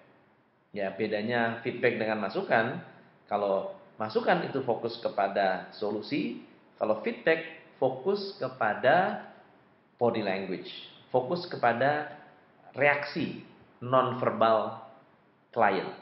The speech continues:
Ya, re-, reaksi-reaksi nonverbal. Nanti saya akan memberikan beberapa contoh. Nah, kalau coaching, kalau, eh, sorry, mentoring, mentoring akan berpikir pengalaman saya.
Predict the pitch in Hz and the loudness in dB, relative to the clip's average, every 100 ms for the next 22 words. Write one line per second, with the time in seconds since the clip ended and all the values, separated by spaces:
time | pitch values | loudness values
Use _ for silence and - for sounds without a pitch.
0 | - - _ _ _ 98 101 107 113 - | -20 -20 _ _ _ -8 -6 -2 -2 -2
1 | 110 113 110 - 117 107 110 123 107 95 | 0 0 0 -2 0 0 -2 -8 -6 -6
2 | - 92 90 76 - - - - _ 101 | -6 -6 -4 -6 -12 -20 -20 -20 _ -8
3 | 117 123 120 123 117 107 117 123 104 98 | 0 0 0 -2 -2 -2 0 -2 -2 -2
4 | 90 92 90 87 - - - _ _ _ | -2 -4 -6 -8 -12 -16 -20 _ _ _
5 | _ _ _ - 107 90 143 202 - - | _ _ _ -6 -4 2 4 4 4 0
6 | - 101 107 131 - 123 120 110 - 110 | -2 -4 -6 -8 2 4 4 2 2 0
7 | 101 - 104 90 - - - 139 147 156 | 0 -2 -4 -4 -10 -20 -2 2 4 6
8 | 202 104 104 - - - 135 160 214 214 | 6 4 -2 -12 -16 -2 2 4 4 4
9 | 180 170 143 147 143 208 - - - - | 2 2 2 -2 0 0 0 -8 -18 -20
10 | - _ _ _ _ 156 160 165 170 165 | -20 _ _ _ _ 4 8 8 8 4
11 | 170 180 165 104 | 4 2 2 0